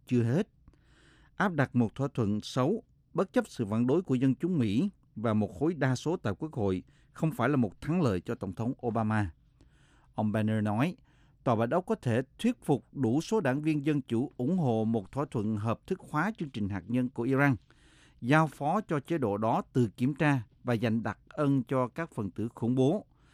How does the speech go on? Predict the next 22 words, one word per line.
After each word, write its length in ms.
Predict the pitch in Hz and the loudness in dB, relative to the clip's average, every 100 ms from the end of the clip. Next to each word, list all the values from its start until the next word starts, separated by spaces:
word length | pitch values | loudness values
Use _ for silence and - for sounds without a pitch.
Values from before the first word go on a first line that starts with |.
| - _ - | -20 _ 2
Nhưng 180 | 143 135 | 4 4
thỏa 120 | 135 | 0
thuận 220 | 117 110 | 0 2
này 180 | 113 101 | 2 0
còn 200 | - 107 | -2 0
lâu 240 | 107 139 110 | 4 4 4
mới 220 | 110 131 165 | 0 0 0
thực 180 | - | -4
thi 100 | - | -2
được. 260 | 117 113 110 - _ _ _ _ - _ - _ - | 2 2 0 -8 _ _ _ _ -20 _ -20 _ -4
Trong 140 | 151 147 | -4 0
khi 140 | 160 | 4
ông 140 | 147 | 4
Kerry 360 | 139 160 151 147 | 2 0 0 0
phát 220 | - 190 | -2 -4
biểu 220 | 139 113 | 0 0
tại 200 | 143 107 | 0 -2
Philadelphia, 760 | 104 131 127 127 131 127 131 139 123 110 | -2 0 0 2 0 0 0 2 2 0
Bộ 140 | 113 | -2
Ngoại 180 | 107 107 | 0 0
giao 140 | 120 | -2
Hoa 120 | 123 | -2